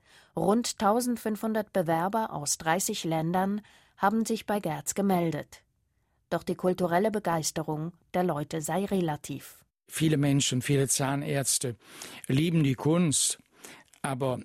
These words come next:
Speaker 2: sie bleiben eben auch, selbst wenn sie Bilder kaufen, auf einer gewissen Distanz. Sie wollen nicht alles.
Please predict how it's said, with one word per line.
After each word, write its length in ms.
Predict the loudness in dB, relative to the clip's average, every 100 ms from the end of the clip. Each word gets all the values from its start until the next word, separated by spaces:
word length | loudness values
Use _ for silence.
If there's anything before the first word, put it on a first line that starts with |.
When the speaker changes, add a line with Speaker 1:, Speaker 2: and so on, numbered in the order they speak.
| -6
Speaker 2:
sie 180 | -2 2
bleiben 440 | 2 0 -2 -2
eben 320 | -2 0 0
auch, 420 | 0 0 0 -2 -2
selbst 380 | 0 2 0 2
wenn 120 | 2
sie 140 | 2
Bilder 340 | 0 0 2 -2
kaufen, 640 | 0 0 0 -2 -4 -4 -8 _ -20 -20 -20 _
auf 160 | -2 0
einer 180 | 0
gewissen 380 | 0 0 2 0
Distanz. 880 | 0 0 0 -2 -4 -2 -2 -2 -4 _ _ -16
Sie 220 | -2 0 2
wollen 220 | 4 4
nicht 200 | 2 0
alles. 560 | -2 -2 -2 -2 -2